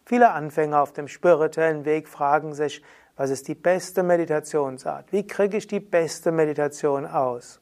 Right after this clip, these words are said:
heraus? Patanjali sagt nicht, meditiere auf die beste Weise, sondern meditiere auf eine Weise, die dir angenehm ist.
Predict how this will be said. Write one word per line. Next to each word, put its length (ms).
heraus? 600
Patanjali 600
sagt 320
nicht, 380
meditiere 840
auf 180
die 120
beste 580
Weise, 500
sondern 380
meditiere 800
auf 180
eine 260
Weise, 520
die 80
dir 240
angenehm 720
ist. 420